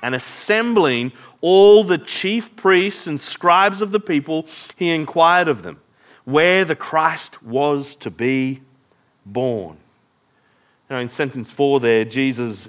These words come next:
is described as the Christ. Uh, for some of us, maybe we just think of the name Christ as Jesus' last name. But it's not his last name, it's actually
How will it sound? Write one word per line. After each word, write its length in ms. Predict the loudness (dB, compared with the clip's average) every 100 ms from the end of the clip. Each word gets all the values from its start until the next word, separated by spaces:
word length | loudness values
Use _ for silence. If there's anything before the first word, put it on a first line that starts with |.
| -8
is 260 | -8 -8
described 680 | -12 -16 -4 2 2 2 0
as 480 | -2 -2 -4 -8 -18 _ _
the 280 | -20 -6 -6
Christ. 1000 | -6 -8 -2 0 0 -2 -10 -16 -18 -20 _ _ _ _ _
Uh, 420 | 0 4 4 2 -2 -18 -14
for 140 | -12
some 300 | -4 -2 0
of 160 | 0 2
us, 320 | 2 0 -6
maybe 360 | -4 -2 -4
we 160 | -4 -6
just 200 | -6 -8
think 180 | -10 -8
of 220 | -8 -10 -20 -20 _ -6
the 80 | -2
name 320 | 0 -2 -4
Christ 640 | -8 -4 2 2 0 -6
as 160 | -14 -16
Jesus' 580 | -8 -6 -6 -6 -8 -4
last 480 | -2 -2 -2 -6 -14
name. 260 | -16 -14
But 100 | -6
it's 100 | -2
not 200 | 2 2
his 200 | 2 0
last 400 | 2 2 2 0
name, 220 | -6 -4 -4
it's 120 | -4
actually 540 | -6 -6 -6 -4 -6